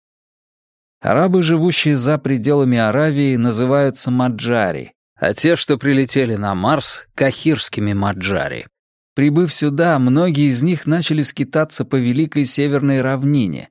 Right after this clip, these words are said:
Они прозвали ее "Северная Бадя" и "Большому Уступу". Большинство этих кочевников были бедуинами и путешествовали караванами, упрямо воссоздавая жизнь, исчезнувшую на земле.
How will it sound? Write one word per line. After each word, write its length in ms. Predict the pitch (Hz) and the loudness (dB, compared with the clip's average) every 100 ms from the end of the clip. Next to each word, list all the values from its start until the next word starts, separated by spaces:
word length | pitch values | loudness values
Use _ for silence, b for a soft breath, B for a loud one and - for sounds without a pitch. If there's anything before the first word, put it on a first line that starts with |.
| _ | _
Они 260 | - 120 160 | 0 2 2
прозвали 560 | 151 139 113 113 139 143 | 2 2 2 2 2 4
ее 520 | 131 127 117 117 107 | 2 2 2 0 -2
"Северная 720 | - - 131 127 120 123 117 113 | -4 0 2 2 0 0 0 0
Бадя" 600 | 104 110 110 127 104 - _ _ _ _ _ | 0 -2 -2 -4 -4 -8 _ _ _ _ _
и 120 | - | -2
"Большому 680 | 175 175 160 - 143 135 120 | 2 2 0 0 2 2 2
Уступу". 600 | 107 - 62 - 62 - _ _ - | -2 -4 -8 -12 -16 -16 _ _ -4
Большинство 560 | 120 123 135 127 139 | -2 0 2 2 2
этих 220 | 127 123 - | 0 0 -4
кочевников 720 | 110 - 147 147 98 92 98 | -4 0 0 0 -2 -4 -4
были 220 | 107 104 | -2 -2
бедуинами 800 | 95 95 98 107 135 139 127 117 | -2 -4 -2 0 2 2 2 2
и 40 | |
путешествовали 800 | 104 101 87 - 95 - 120 117 | -2 -6 -6 -4 -4 -2 -2 0
караванами, 760 | 113 120 139 160 117 78 60 - - | 0 -2 0 0 -2 -4 -10 -12 -4
упрямо 540 | 117 110 110 127 143 | -4 0 2 2 2
воссоздавая 760 | 127 110 101 92 98 95 92 80 | 0 0 -2 -2 -2 0 -2 -2
жизнь, 500 | 78 104 120 123 - | -4 -4 -2 -2 -2
исчезнувшую 800 | 143 127 - 98 101 104 - 107 | -4 -4 -4 -4 -2 -4 -4 -4
на 120 | 101 | -2
земле. 460 | 87 85 76 57 - | -4 -6 -8 -10 -14